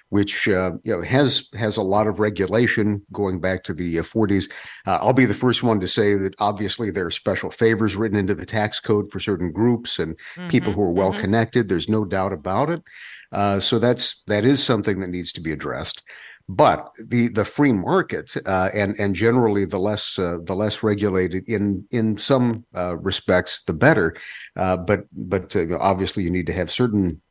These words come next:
Speaker 1: safeguards and so on. But the free market is what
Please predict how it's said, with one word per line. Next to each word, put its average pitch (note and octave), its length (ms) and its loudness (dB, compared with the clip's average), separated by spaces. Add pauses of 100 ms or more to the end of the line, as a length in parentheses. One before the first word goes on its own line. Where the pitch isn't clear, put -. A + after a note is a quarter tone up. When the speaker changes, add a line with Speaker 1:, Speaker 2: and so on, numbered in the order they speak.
(140)
Speaker 1:
safeguards A2 560 2
and F2+ 120 -4
so G2 200 -2
on. F2 180 -4
But F#2 160 -6 (340)
the - 60 -8
free D#3+ 240 4
market A2+ 400 4
is F#2+ 140 -2
what G#2+ 180 0